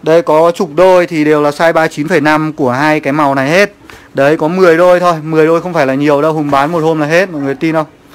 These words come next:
Khoảng ba bốn hôm nữa, khoảng sáu bảy mươi đôi giày này sẽ không còn một đôi nào. Đấy, đó là sự hot của bên Hùng. Nếu anh em nào từng mua hàng bên Hùng rồi thì anh em đều biết.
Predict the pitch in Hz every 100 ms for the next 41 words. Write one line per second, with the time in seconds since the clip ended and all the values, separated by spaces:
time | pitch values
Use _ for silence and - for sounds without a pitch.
0 | - - - - _ 170 139 143 165 190
1 | 175 170 196 196 208 220 226 - _ _
2 | - 165 131 113 - - - - 175 233
3 | 156 175 185 175 170 151 143 139 - 196
4 | 202 180 156 143 147 160 151 135 117 -
5 | _ _ - - - _ - 127 135 151
6 | 139 160 156 175 151 196 233 151 135 151
7 | 151 135 135 151 170 160 156 139 139 147
8 | 139 147 156 143 135 143 147 131 131 131
9 | 131 139 143 139 135 147 214